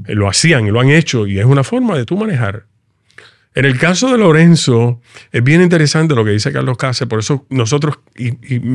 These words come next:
me voy a tomar el atrevimiento de tomar unas palabras y decirlas como si fueras tú. Nosotros queremos que ustedes piensen. Eh, yo estoy seguro que Jorge no quiere tener una secta.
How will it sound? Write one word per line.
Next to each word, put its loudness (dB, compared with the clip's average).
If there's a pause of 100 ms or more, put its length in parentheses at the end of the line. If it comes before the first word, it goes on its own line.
(200)
me 0
voy -2
a -2
tomar 0
el 0
atrevimiento 0
de -2
tomar -6
unas -4
palabras -6 (840)
y 0
decirlas 2
como -4
si -8
fueras -8
tú. -8
Nosotros -6
queremos -2
que -8
ustedes -4
piensen. -6 (840)
Eh, -2
yo 0
estoy -2
seguro 0
que 0
Jorge 2
no 0
quiere 0
tener 0
una 0
secta. -6